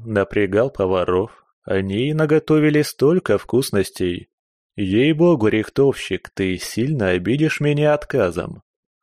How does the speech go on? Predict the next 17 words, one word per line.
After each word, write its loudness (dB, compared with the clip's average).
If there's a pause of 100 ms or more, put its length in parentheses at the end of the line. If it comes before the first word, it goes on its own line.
(580)
«Идея. -2 (480)
Чтобы 0
сгладить 0
неловкую 2
ситуацию, 2
предлагаю 2
выпить. -2 (340)
У 0
меня 2
есть 2
отличный 0
столетний 2
виски». -4 (920)
«Не -8
откажусь», 0 (420)
кивнул -2
я 0